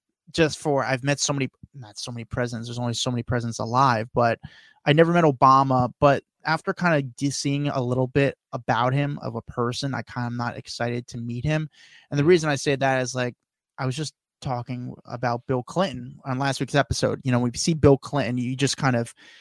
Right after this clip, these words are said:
Speaker 1: if you stand in his distance, he comes over and he says, "Hello." Obama would never do that. And it's not even a political thing. Obama's just, he's just not a warm guy. I mean, and I'm not saying, I don't care
Speaker 2: Do you
Speaker 1: about if
Speaker 2: think,
Speaker 1: you're
Speaker 2: though,
Speaker 1: left or
Speaker 2: that
Speaker 1: right,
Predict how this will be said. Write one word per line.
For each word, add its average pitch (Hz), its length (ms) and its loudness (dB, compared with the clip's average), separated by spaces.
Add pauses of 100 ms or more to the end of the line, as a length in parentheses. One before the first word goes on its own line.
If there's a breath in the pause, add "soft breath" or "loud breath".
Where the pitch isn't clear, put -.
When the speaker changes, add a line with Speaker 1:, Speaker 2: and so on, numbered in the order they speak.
(280 loud breath)
Speaker 1:
if 139 100 2
you 139 80 4
stand 160 340 2
in 151 60 -2
his 139 100 -4
distance, 135 280 0
he 143 60 -4
comes 139 200 0
over 131 140 4
and 127 60 -2
he - 40 -4
says, - 220 -2
"Hello." 123 440 0 (460 soft breath)
Obama 135 500 4
would 123 140 -4
never 120 200 -4
do 120 240 -6
that. - 260 -6
And 135 100 -4
it's 135 100 -10
not 160 100 2
even 151 140 0
a 123 80 -2
political 131 400 0
thing. 120 220 -10
Obama's 131 440 0
just, - 300 -10 (420)
he's 135 180 -10
just 135 160 -8
not 135 160 2
a - 40 -4
warm 131 280 -4
guy. 123 400 -2
I 123 40 -12
mean, 123 300 -12 (120)
and 131 160 -8
I'm 127 120 -6
not 135 200 -2
saying, 143 220 -6
I 135 200 -6
don't 135 140 -4
care 131 200 -2
Speaker 2:
Do 135 60 0
you 127 60 2
Speaker 1:
about 123 40 2
if - 80 -2
Speaker 2:
think, - 20 -2
Speaker 1:
you're 120 140 -4
Speaker 2:
though, 147 100 4
Speaker 1:
left 139 140 0
or 123 60 0
Speaker 2:
that - 20 -6
Speaker 1:
right, 131 240 2